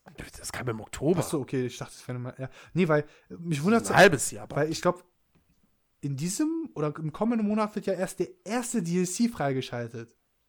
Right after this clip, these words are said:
Speaker 2: für das Spiel.
Speaker 1: Ja, ja.
Speaker 2: Wo ich mir so, das ist jetzt echt lange, fast drei, aber drei,
Speaker 1: Ich,
Speaker 2: drei
Speaker 1: das,
Speaker 2: Monate?
Speaker 1: das wird auch, die, die D L Cs werden doch kein Schwein mehr interessieren.
Speaker 2: Nee, ich guck grad, was halt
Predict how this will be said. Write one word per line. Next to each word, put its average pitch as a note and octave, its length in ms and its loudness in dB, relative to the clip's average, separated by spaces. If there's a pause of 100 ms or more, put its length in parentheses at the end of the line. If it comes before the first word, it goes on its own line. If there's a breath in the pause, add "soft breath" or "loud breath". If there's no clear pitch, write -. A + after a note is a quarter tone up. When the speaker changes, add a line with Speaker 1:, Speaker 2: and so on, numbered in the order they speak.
(200)
Speaker 2:
für - 140 -10
das C3+ 180 -4
Spiel. B2+ 340 -4
Speaker 1:
Ja, C3 120 -2
ja. B2 260 2
Speaker 2:
Wo B2 40 0
ich B2 80 -2
mir F3 120 2
so, F3+ 100 -2 (1120 soft breath)
das - 180 -12
ist - 140 -8
jetzt - 260 -10
echt - 360 -6
lange, F#3 200 -2
fast - 360 -10 (580)
drei, - 140 -12 (340)
aber D3 400 0 (100)
drei, D#3+ 160 -4 (200)
Speaker 1:
Ich, - 100 -2
Speaker 2:
drei C3 140 0
Speaker 1:
das, G#3+ 80 6
Speaker 2:
Monate? C#4+ 180 2
Speaker 1:
das - 180 -4
wird D3 180 4
auch, - 140 -10
die, C3+ 240 -2
die C3 160 -4
D B2+ 160 0
L B2+ 60 2
Cs B2+ 320 -6
werden A#2 160 -2
doch A2+ 100 -8
kein C3+ 280 -2
Schwein C3 320 -4
mehr C3+ 120 2
interessieren. D#3+ 340 -2
Speaker 2:
Nee, G3 40 2
ich B2+ 100 -2
guck C#3 160 -2
grad, F#3+ 200 2
was F#3 140 -4
halt E3 220 0